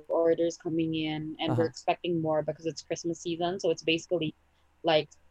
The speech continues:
Speaker 1: capitalizing on the whole <laughs>
Speaker 2: Yeah, yeah.
Speaker 1: Christmas event. But really, yun talaga,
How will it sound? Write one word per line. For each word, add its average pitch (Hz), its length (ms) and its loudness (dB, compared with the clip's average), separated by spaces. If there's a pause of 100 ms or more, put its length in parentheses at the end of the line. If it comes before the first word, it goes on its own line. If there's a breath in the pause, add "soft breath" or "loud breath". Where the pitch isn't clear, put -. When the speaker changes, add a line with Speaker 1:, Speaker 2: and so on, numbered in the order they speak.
(600)
Speaker 1:
capitalizing 165 800 6
on 147 140 0
the 147 80 2
whole 151 540 6
<laughs> - 0 -
Speaker 2:
Yeah, 214 80 4
yeah. 214 160 8
Speaker 1:
Christmas 175 520 12
event. 160 280 6
But 180 140 6
really, 208 340 10
yun 196 160 10
talaga, 202 240 10